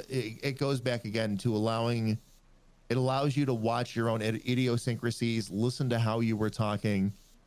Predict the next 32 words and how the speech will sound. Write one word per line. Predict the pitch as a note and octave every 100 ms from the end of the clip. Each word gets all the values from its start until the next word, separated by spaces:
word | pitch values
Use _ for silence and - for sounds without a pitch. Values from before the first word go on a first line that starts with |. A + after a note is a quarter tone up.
| - - -
I | A#2+ D3+
always, | E3 E3+ D3 B2+ - -
i-, | D3 - C3+
i-, | A#2+
the, | A2 A#2+ -
the | B2
best | G#2 B2 C3 D3+ - - - - A#2
advice | G#2+ G#2+ A#2+ A#2+ A#2
I | A2+
can | A2 G2+
give | G#2+ G2
when | G#2
it | G2
comes | A2 G#2 -
to | G#2
watching | G#2 A2 G#2 G2
vods | G#2 G#2 G#2 F#2+
is | F#2
watch | F#2 G#2+ C3 C3+
a |
vod | A#2 A2+ G#2+ F#2 F2 E2 - - - - - - - - -
and | A#2+
then | A#2 A#2+
ask | A2 B2+ C#3+ -
yourself, | B2+ A2+ A#2 G#2 F#2 - -
are | A2+ A#2
you | A2 C#3+
being | C#3 D3+ D3 B2+
the |
kind | A2+ A#2+ A#2+ A#2
of | G#2+
streamer | - C3 C3 B2+ A2 F#2+ E2+